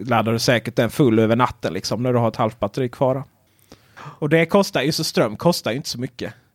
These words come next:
För att det som tar väldigt mycket ström så, det är ju så här brödroster, mikrovågsugnar, allting sånt som ska leverera en jävla massa värme. Eh, lyckligtvis så är, sker ju inte, du rostar ju inte bröd hela dagen.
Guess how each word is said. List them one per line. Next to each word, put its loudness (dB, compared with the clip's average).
För 4
att -2
det 0
som -2
tar 2
väldigt 0
mycket -6
ström -2
så, -2
det -4
är -2
ju -4
så 0
här 6
brödroster, 0
mikrovågsugnar, 0
allting 0
sånt 0
som -4
ska -4
leverera -2
en -4
jävla 0
massa -2
värme. 2
Eh, 0
lyckligtvis 0
så 2
är, 2
sker -2
ju 2
inte, 0
du -2
rostar 0
ju 4
inte -2
bröd 4
hela 2
dagen. 0